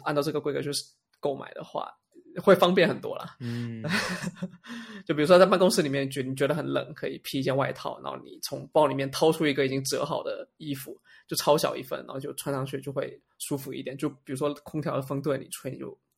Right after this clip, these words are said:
Speaker 1: 不会感觉很冷。然后比如说你在外面的时候，你突然间发现下大雨了，然后你把它掏出来当雨衣，然后跑过去地铁站，这个也是一个蛮不错的使用场景。对，然后所以今年我感觉我就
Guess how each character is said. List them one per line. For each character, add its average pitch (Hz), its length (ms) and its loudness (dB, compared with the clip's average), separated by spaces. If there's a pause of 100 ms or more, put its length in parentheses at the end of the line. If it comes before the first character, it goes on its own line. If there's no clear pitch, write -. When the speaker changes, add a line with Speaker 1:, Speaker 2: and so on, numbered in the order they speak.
(160)
Speaker 1:
不 156 80 -6
会 143 60 -2
感 - 140 -10
觉 139 140 -8
很 139 100 -8
冷。 123 160 -8 (600)
然 135 120 -2
后 139 60 -4
比 139 60 -4
如 135 40 0
说 151 180 0
你 147 140 -6
在 135 400 2 (360)
外 160 120 4
面 143 160 -2
的 127 100 -2
时 143 180 -6
候， 117 360 -2 (380)
你 151 100 -12
突 143 120 -4
然 143 60 -2
间 147 80 -4
发 147 180 -4
现 - 280 -6
下 156 200 -2
大 117 220 0
雨 92 120 -10
了， - 200 -12 (180)
然 131 100 -12
后 123 120 -6
你 120 80 -8
把 123 100 -2
它 - 120 -4
掏 135 220 2
出 151 80 0
来 139 80 2
当 135 200 -2
雨 131 100 -8
衣， 135 180 -6
然 131 140 -8
后 131 140 -4
跑 - 220 -6
过 135 140 -6
去 151 220 -8
地 147 160 4
铁 156 140 -4
站， 147 240 -6 (300)
这 160 100 -10
个 - 80 -4
也 143 60 -6
是 139 160 -4
一 139 60 -4
个 139 280 -2
蛮 139 160 -4
不 135 100 -6
错 - 200 -4
的 - 300 -8
使 - 220 -4
用 120 100 -4
场 - 220 -14
景。 - 120 -14 (680)
对， - 100 -14 (380)
然 - 140 -12
后 143 460 -4
所 139 320 -6
以 - 260 -8
今 190 140 0
年 160 140 4
我 151 100 6
感 143 140 0
觉 139 80 -4
我 135 160 -2
就 131 240 -4